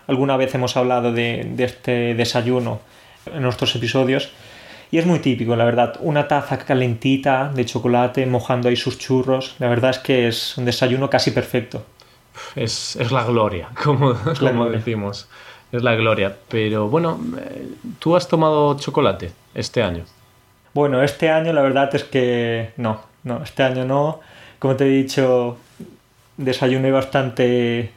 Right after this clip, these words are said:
Speaker 1: tarde al día siguiente porque me fui a acostar a las tres, así que no pude empalmar,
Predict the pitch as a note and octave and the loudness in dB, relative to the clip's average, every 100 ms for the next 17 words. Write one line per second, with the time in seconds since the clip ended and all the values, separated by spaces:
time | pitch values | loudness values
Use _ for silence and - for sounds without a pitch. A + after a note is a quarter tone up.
0 | _ _ C#3+ C3 D3 C3+ B2+ B2+ B2+ C3+ | _ _ 0 2 2 2 0 2 0 0
1 | - B2 A#2+ A#2+ A#2 C3 B2 A#2+ - B2+ | -2 -2 -2 -2 -2 0 2 0 0 0
2 | A#2+ A2+ - C3+ D3 D3 D#3 B2 A#2 A#2+ | 0 -4 0 0 0 -2 -8 -6 -4 -4
3 | A#2 A#2 A2 _ _ _ C#3 C#3 C#3+ C3 | -2 -2 -6 _ _ _ -2 2 2 2
4 | B2+ B2+ A#2+ A2+ G#2+ | 2 0 2 0 -2